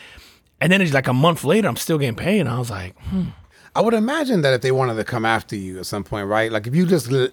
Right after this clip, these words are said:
Speaker 2: l-, kept it rolling.
Speaker 1: Yeah.
Speaker 2: They could come after you
Speaker 1: You could.
Speaker 2: for the money, but then I guess if the money is gone, you have not-, nothing to give.
Speaker 1: Yeah, I think what happens, man, it depending on the amount of money. Um, most companies and most accounting departments payroll probably it isn't worth the hassle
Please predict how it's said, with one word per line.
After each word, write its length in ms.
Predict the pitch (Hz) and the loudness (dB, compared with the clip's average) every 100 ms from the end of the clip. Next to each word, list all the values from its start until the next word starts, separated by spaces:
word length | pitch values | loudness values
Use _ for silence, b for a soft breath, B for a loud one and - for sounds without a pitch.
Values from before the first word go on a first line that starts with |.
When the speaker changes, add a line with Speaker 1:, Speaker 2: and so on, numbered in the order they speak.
| 120 | -2
Speaker 2:
l-, 80 | 120 | -4
kept 240 | - 117 113 | -2 -2 -2
it 80 | 113 | 0
rolling. 400 | 113 113 82 - _ - | 2 2 -2 -14 _ -4
Speaker 1:
Yeah. 240 | 156 85 - - _ _ _ _ | -2 -2 -6 -20 _ _ _ _
Speaker 2:
They 100 | 160 | 0
could 200 | 202 175 | 2 2
come 160 | 151 120 | 2 2
after 260 | 120 - | 0 -2
you 200 | 107 104 | -4 -2
Speaker 1:
You 40 | 214 | -2
could. 200 | - 113 | 0 -2
Speaker 2:
for 480 | - 135 123 107 101 | 0 2 2 2 0
the 160 | 101 | -2
money, 480 | 98 156 139 110 101 b b - | -2 0 0 -4 -8 b b 0
but 200 | 156 143 | 2 2
then 160 | 160 | 2
I 60 | 143 | 2
guess 340 | 139 143 - - | 2 0 -2 -10
if 120 | 127 | -6
the 100 | 135 | 0
money 220 | 156 156 | 2 2
is 120 | 123 | 0
gone, 300 | 107 143 151 | -2 -2 0
you 80 | 123 | 0
have 80 | 123 | 0
not-, 180 | 131 131 | -2 -4
nothing 300 | 127 127 101 | -6 -4 -6
to 60 | |
give. 420 | 92 135 107 101 B 101 B | 0 0 0 -4 B -16 B
Speaker 1:
Yeah, 360 | 202 226 233 160 | 2 4 4 4
I 80 | 180 | 2
think 240 | 247 214 | 0 0
what 160 | 147 135 | 0 2
happens, 400 | 135 - 165 139 | 2 2 0 0
man, 240 | 156 156 | 2 2
it 80 | 135 | 0
depending 380 | 107 113 120 113 | -2 -2 0 0
on 80 | |
the 80 | 107 | -2
amount 340 | 92 87 104 - | -2 -4 -6 -6
of 100 | 117 | -4
money. 400 | 117 131 147 160 _ - | -2 -2 -2 -6 _ -6
Um, 580 | 104 95 80 69 60 - _ _ _ _ _ - - - | -2 -2 -4 -6 -12 -18 _ _ _ _ _ -18 -16 -2
most 320 | 120 147 165 | 2 2 2
companies 520 | - 117 120 104 95 | 0 0 0 0 0
and 140 | 95 95 | 0 2
most 220 | 101 104 | 2 0
accounting 300 | - 101 101 | -2 0 0
departments 420 | 92 98 95 87 | 0 0 0 -2
payroll 240 | - 98 85 | 0 0 2
probably 320 | 101 110 110 | 2 2 2
it 140 | 113 | 2
isn't 280 | 117 127 110 | 2 2 2
worth 200 | 92 92 | 0 0
the 100 | - | -2
hassle 480 | 80 76 - 62 - | -2 -2 -4 -8 -10